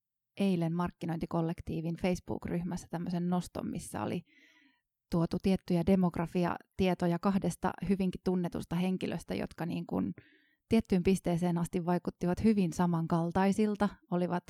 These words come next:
Briteissä syntyneitä tietyn ikäisiä miehiä ja mitähän kaikkea muuta siinä oli, mutta toinen oli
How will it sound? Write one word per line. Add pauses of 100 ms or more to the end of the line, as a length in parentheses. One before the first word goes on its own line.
(680)
Briteissä
syntyneitä
tietyn
ikäisiä
miehiä
ja
mitähän
kaikkea
muuta
siinä
oli,
mutta (140)
toinen
oli